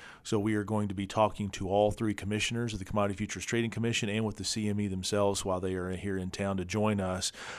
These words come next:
to kinda talk about next steps to see what can be done here.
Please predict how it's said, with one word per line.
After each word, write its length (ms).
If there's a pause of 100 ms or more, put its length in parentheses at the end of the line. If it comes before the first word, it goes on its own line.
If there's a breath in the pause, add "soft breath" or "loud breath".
to 80
kinda 140
talk 260
about 240
next 220
steps 260
to 80
see 180
what 280
can 280
be 140
done 300
here. 340